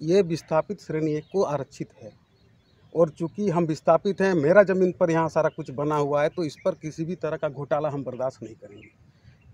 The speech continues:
इस तीन नंबर, अ, सेट नंबर दो का, अ, टेंडर के लिए हम लोग कई बार, दो वर्ष हम लोग दौड़े, तब जाके इसका टेंडर निकला।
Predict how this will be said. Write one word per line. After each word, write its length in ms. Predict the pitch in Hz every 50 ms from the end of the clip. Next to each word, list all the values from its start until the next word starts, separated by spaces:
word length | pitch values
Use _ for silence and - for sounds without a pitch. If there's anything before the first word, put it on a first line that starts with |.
| - 214
इस 160 | 233 - -
तीन 220 | - - 190 202 202
नंबर, 320 | 190 185 185 180 180 185
अ, 400 | - - - - 156 151 151 151
सेट 220 | - - 185 151 160
नंबर 220 | 170 170 175 165
दो 200 | 139 131 156 165 160 -
का, 60 | 151 151
अ, 1040 | 156 - _ _ _ _ _ _ _ _ - 135 139 147 143 143 139 135 135 135 131 _
टेंडर 280 | 156 156 160 156 175 151
के 180 | - - 151
लिए 220 | 143 143 156 170 160
हम 200 | 123 143 151 151
लोग 160 | 170 - - - _ _ _ _ _ _ _ _ _ _ - _ _ _ -
कई 160 | 180 190 185
बार, 300 | 139 143 170 - 113 - - - - - - - _ _ _ _ _ - _ _ - 131
दो 160 | 180 208 220
वर्ष 220 | 196 196 190 - 185
हम 100 | 180 175
लोग 160 | 180 175 143
दौड़े, 220 | 147 156 165 180
तब 220 | 170 - 170 160 139
जाके 220 | 160 160 - 165
इसका 200 | 151 - - 170
टेंडर 300 | 151 - 143 139 135 135
निकला। 320 | 131 120 113 - 117 107